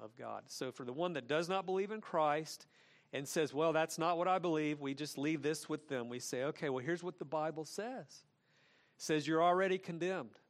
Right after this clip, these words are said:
Why? Because you don't believe. You show 'em these verses. John chapter three.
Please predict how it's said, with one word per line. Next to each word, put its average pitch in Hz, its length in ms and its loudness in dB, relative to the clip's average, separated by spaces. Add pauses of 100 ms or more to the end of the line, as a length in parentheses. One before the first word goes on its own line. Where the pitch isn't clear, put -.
(220)
Why? 131 240 0
Because 135 280 -6
you 131 80 -6
don't 135 220 -4
believe. 131 400 -6
You 113 60 -20 (100)
show 120 240 -6
'em 135 80 -8
these 127 160 -8
verses. 139 640 -8 (240)
John 117 260 -4
chapter 123 340 -6
three. 120 360 -14